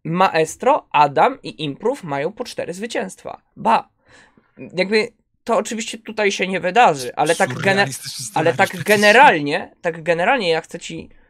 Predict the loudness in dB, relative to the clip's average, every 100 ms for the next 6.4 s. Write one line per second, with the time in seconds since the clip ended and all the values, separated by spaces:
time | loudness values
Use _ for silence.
0 | -6 -6 -2 -4 -4 -12 -14 _ _ -8
1 | -4 -2 -2 -4 -2 -2 -2 -4 -6 -2
2 | -4 -4 -6 -8 -10 -8 -6 -4 -4 -6
3 | -10 -6 -4 -4 -2 0 0 0 -6 -6
4 | -6 -4 -6 -8 -10 -12 -14 _ _ _
5 | _ _ 0 6 6 4 -2 -6 -6 -2
6 | -2 -4 -10 -16